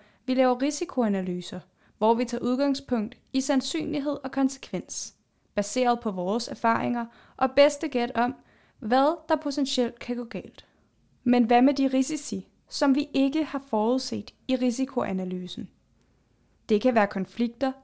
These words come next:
der opstår i projektteamet, som pludselig tager fokus og tid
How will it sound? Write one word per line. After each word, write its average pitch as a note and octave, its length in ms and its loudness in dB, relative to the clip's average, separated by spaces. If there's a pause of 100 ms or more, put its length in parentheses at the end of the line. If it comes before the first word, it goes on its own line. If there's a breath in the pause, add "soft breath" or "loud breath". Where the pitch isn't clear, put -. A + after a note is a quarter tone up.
(140)
der B3+ 80 4
opstår B3+ 440 2
i A#3 60 -2
projektteamet, A3 880 -6 (340 soft breath)
som C#4+ 200 2
pludselig D#4 420 -4
tager C#4 220 -6
fokus B3 500 -2
og A#3 220 -8
tid E4 300 -2